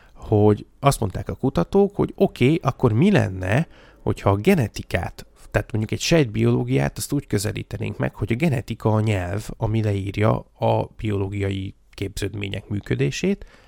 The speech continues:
mert hát ugye így is van. A szöveg lenne a gén, és a, a karakterek, a szavak, ö,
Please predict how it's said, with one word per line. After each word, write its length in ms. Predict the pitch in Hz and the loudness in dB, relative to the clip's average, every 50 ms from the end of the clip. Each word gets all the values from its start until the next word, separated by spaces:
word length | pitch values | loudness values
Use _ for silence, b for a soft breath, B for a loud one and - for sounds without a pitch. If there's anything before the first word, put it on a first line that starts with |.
| b b b b b b b _ _ - | b b b b b b b _ _ -4
mert 160 | - 101 92 | -2 -2 -2
hát 140 | 101 - - | -2 -2 -4
ugye 240 | 104 101 98 98 - _ _ _ _ _ _ _ _ _ _ _ _ | -2 -2 -4 -4 -6 _ _ _ _ _ _ _ _ _ _ _ _
így 200 | - - - - | -20 -16 -12 -12
is 120 | 95 - | -10 -4
van. 200 | - - 156 190 - - B B B B B B B B B B B B B | 0 2 2 2 0 -4 B B B B B B B B B B B B B
A 100 | B - | B -2
szöveg 380 | - - 180 170 127 110 98 98 | 4 8 8 8 8 6 4 2
lenne 300 | 110 98 95 95 95 92 | 2 0 0 0 -2 -4
a 120 | 92 95 | -4 -4
gén, 560 | 95 98 98 95 92 101 120 160 190 226 208 - b b b b b b b b b b b _ | -4 -4 -4 -2 0 0 2 4 4 2 2 0 b b b b b b b b b b b _
és 220 | - 110 - - | -6 -6 -2 -2
a, 180 | 104 98 98 - - | -2 -2 -2 -2 -6
a 120 | - - | -10 2
karakterek, 600 | - 131 143 151 147 - - - 143 135 127 - | 6 6 6 6 6 2 2 0 2 2 0 -2
a 40 | - | -4
szavak, 400 | - - 127 127 131 139 131 - - - - | -2 2 2 4 4 4 2 0 -4 -12 -6
ö, 380 | - 120 117 120 120 117 120 117 | -2 2 4 4 4 4 4 2